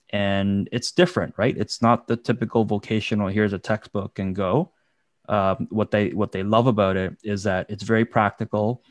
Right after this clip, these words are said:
Um, but it's also motivating. I, I, you know, I, I'm somewhat of a Tony Robbins slash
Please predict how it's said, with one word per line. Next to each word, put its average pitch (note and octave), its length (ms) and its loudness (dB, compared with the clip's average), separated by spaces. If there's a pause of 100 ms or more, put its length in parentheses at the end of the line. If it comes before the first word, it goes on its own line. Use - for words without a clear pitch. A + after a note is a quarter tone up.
(480)
Um, F#2+ 580 2 (120)
but A2+ 100 4
it's G#2 140 0
also E3+ 240 6
motivating. A#2 600 4
I, G#2+ 300 2
I, - 120 -4
you A#2+ 140 2
know, G2 100 0
I, G#2+ 240 2 (100)
I'm A2 160 6
somewhat C3 440 8
of A2+ 100 6
a G#2+ 240 4 (460)
Tony A#2+ 240 8
Robbins G#2+ 580 6
slash - 680 2